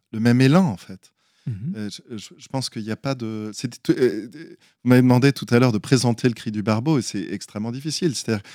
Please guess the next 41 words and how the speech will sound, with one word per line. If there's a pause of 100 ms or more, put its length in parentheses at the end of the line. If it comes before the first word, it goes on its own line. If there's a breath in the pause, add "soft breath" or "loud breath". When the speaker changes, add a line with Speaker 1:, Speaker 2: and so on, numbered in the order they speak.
(280 soft breath)
Speaker 1:
dès,
dès
que
je
parle
du
cri
du
barbeau,
moi,
j'ai
envie
de
présenter
toute
l'œuvre. (220 loud breath)
Speaker 2:
Mhm.
Speaker 1:
Je,
je,
j'ai
lu,
euh, (460)
j'ai
lu
un
de
ses
livres
de
poèmes
depuis, (100)
et,
euh,
en
fait,
euh, (500)
euh,
mainte-, (100)
j-,
j'arrive,
euh,